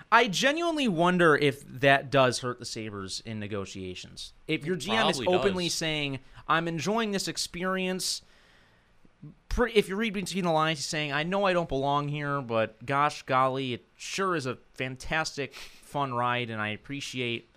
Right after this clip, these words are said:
Speaker 1: the saviors of Buffalo, the Pagulas, for giving me this opportunity."
Speaker 2: Well, look
Speaker 1: And
Speaker 2: at the Taylor Hall trade.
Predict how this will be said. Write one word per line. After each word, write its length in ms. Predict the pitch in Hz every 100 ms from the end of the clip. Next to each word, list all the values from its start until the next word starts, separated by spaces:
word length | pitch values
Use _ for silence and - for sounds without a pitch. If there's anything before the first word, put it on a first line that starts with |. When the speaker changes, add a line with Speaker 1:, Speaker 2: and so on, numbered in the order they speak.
| _ _ _ _ _
Speaker 1:
the 320 | 107 107 104 104
saviors 540 | - 139 139 135 127
of 100 | 113
Buffalo, 380 | 120 120 - 117
the 100 | 107
Pagulas, 520 | 98 98 113 113 110
for 120 | - 101
giving 240 | 117 110
me 120 | 104
this 140 | 104 -
opportunity." 440 | 104 - - 120
Speaker 2:
Well, 60 | 117
look 160 | 120 131
Speaker 1:
And 100 | -
Speaker 2:
at 60 |
the 80 | 120
Taylor 320 | - 110 104
Hall 200 | 104 120
trade. 360 | 117 104 92